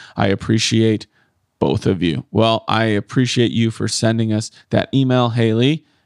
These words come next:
because we, of course, are gonna, uh, make note of Juneteenth.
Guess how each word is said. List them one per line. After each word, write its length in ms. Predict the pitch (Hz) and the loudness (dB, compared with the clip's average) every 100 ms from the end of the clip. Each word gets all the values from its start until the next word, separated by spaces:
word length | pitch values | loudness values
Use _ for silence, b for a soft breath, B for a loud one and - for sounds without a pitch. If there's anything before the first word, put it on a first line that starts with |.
| _ | _
because 600 | 117 - 120 113 123 - | -4 2 2 4 0 0
we, 80 | 147 | -2
of 100 | 151 | 0
course, 280 | - 254 - | -2 -2 -2
are 40 | |
gonna, 260 | 113 98 87 - | -2 -2 -4 -6
uh, 260 | - - - _ _ _ - | -4 -4 -6 _ _ _ -2
make 260 | 107 92 | 0 0
note 160 | 110 92 | -2 -2
of 100 | 85 | -4
Juneteenth. 520 | - 92 87 95 76 | -4 -6 -4 -6 -8